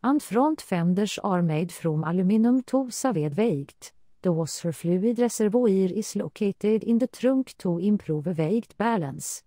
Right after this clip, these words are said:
even at the expense of cargo capacity. This really is a green-inducing, street-legal rally car.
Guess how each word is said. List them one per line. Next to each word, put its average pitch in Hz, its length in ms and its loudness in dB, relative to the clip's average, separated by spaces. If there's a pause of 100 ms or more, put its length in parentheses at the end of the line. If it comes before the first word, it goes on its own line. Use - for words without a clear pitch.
(140)
even 170 400 0
at 214 240 2
the 247 320 2
expense 208 560 -2
of 190 320 -2
cargo 165 440 -4
capacity. 156 760 -4 (480)
This 175 260 0
really 185 720 2
is - 240 -4
a 190 160 2
green-inducing, 165 1120 2
street-legal 208 960 0
rally 160 320 0
car. 139 380 -2